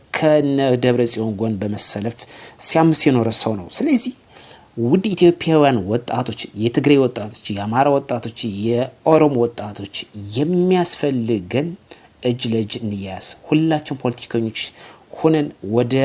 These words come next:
ማይሆን ውስጥ መግባት የለብንም። እኛ የሚያስፈልገን ምንድን ነው? ስራ ነው። ለስራ ደግሞ ሰላም ነው። ስለዚህ ባይዞ የፖለቲካ ሴረኞች፣ እ፣ እንደዚህ የሚያደርጉት ለዘረፋ እንዲመቻቸው ነው። እን-፣ ይሄን እናውቃለን። ብዙዎች እየዘረፉ ሲወጡ እናያለን።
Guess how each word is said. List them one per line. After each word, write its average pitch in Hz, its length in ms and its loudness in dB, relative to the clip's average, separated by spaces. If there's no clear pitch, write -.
ማይሆን 117 380 -2
ውስጥ - 160 -2
መግባት 107 360 -4
የለብንም። 98 460 -8
እኛ 135 140 2
የሚያስፈልገን 139 680 4
ምንድን 123 280 2
ነው? 135 160 -4
ስራ - 320 4
ነው። - 140 -2
ለስራ 139 420 2
ደግሞ 117 300 -4
ሰላም 135 360 4
ነው። - 120 -14
ስለዚህ 185 340 -2
ባይዞ 180 280 4
የፖለቲካ 180 480 2
ሴረኞች፣ 131 460 2
እ፣ 143 140 4
እንደዚህ 175 320 6
የሚያደርጉት 170 760 4
ለዘረፋ 127 600 4
እንዲመቻቸው 98 680 -4
ነው። - 120 -16
እን-፣ 143 160 -6
ይሄን 160 220 2
እናውቃለን። 104 520 0
ብዙዎች 127 320 0
እየዘረፉ 120 440 0
ሲወጡ 110 280 0
እናያለን። 101 420 -2